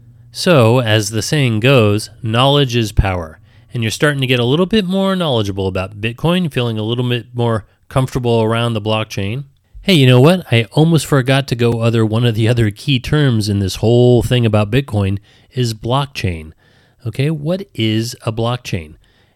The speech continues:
And I'm getting this from Investopedia. Again, I'll leave the link on my episode notes. A blockchain is a specific type of database.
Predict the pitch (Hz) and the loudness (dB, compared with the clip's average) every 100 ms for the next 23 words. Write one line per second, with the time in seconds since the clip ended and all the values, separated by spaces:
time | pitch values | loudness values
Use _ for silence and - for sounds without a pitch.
0 | - 107 107 110 120 135 123 117 - 110 | -8 -4 -2 0 2 2 4 2 2 0
1 | 104 104 104 110 143 - 113 110 151 139 | 0 0 0 0 0 0 0 2 0 -2
2 | 113 107 101 98 101 101 104 98 107 104 | -4 0 0 0 0 -2 -2 -2 -2 -4
3 | 107 101 98 98 107 107 107 92 92 95 | -6 -2 -2 -2 -2 -2 0 0 0 -2
4 | 123 - _ _ _ _ 131 123 147 170 | -4 -12 _ _ _ _ -2 2 4 2
5 | - 165 156 120 110 104 - - - 147 | 0 0 0 -2 -2 -2 -4 -4 -2 -2
6 | 147 131 - - 127 123 - 113 98 - | -2 -6 -8 -4 -2 -2 -4 -6 -6 -2
7 | 110 113 90 85 107 | 2 2 0 -2 -4